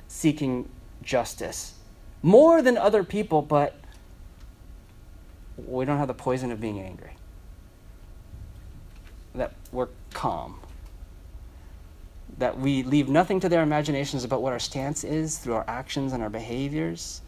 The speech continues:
But the anger is not there because everybody's made in the image of God. Jesus teaches, "Love your enemies," and that's what he did with us. And so we, we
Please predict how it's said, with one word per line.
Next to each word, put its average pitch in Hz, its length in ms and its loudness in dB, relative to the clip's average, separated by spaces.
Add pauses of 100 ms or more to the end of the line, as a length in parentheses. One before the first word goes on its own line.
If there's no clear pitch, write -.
(1500)
But - 100 -10
the 135 100 -4
anger 160 420 0
is 110 240 -6
not 110 260 -8
there 110 280 -8
because 120 280 -4
everybody's 156 380 2
made 143 220 0
in 135 160 -2
the 131 80 -6
image 135 340 -4
of 127 140 -8
God. 135 380 -8 (480)
Jesus 156 300 0
teaches, 123 400 -4
"Love 135 200 0
your 135 120 -4
enemies," 127 420 -2
and 113 120 -6
that's 131 180 -4
what 127 100 -4
he 123 120 -8
did 120 300 -6 (640)
with 127 160 2
us. 131 240 0
And 127 140 -2
so 127 340 4
we, 147 400 0 (300)
we 135 360 0